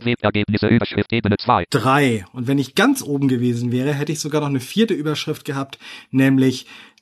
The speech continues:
Speaker 2: Links zur Barrierefreiheit. Die ist eine versteckte Überschrift, die nur für Screenreader sichtbar ist. Das sind vier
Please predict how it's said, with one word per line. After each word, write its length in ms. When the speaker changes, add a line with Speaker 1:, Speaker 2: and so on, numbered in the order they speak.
Speaker 2:
Links 400
zur 140
Barrierefreiheit. 1300
Die 280
ist 180
eine 220
versteckte 400
Überschrift, 560
die 120
nur 160
für 200
Screenreader 500
sichtbar 400
ist. 300
Das 180
sind 240
vier 640